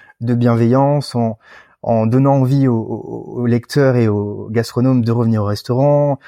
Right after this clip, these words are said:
en montrant que le guide Michelin était une fête. Donc je pense que on va sans doute s'inscrire aussi dans, dans ce, dans ce temps-là.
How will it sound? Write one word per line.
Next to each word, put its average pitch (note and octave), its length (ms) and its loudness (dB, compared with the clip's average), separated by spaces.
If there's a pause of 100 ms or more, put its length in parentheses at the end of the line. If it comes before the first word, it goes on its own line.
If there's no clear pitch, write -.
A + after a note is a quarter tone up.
(220)
en A#2 140 0
montrant C3 420 2
que B2 120 -4
le A2 100 -2
guide A#2 180 -2
Michelin B2 300 0
était A2 160 -2
une A2+ 120 0
fête. D#3 440 -2
Donc A2+ 160 -2
je - 60 -18
pense D3+ 220 -2
que A2 180 -2 (480)
on A#2 80 0
va A2+ 100 2
sans C#3+ 160 -2
doute D3 160 2
s'inscrire C3+ 400 -2
aussi C3 240 -2
dans, A2+ 220 -2
dans A2 160 -8
ce, G#2+ 440 -16
dans A2 100 -20
ce - 160 -20 (260)
temps-là. A2+ 260 -6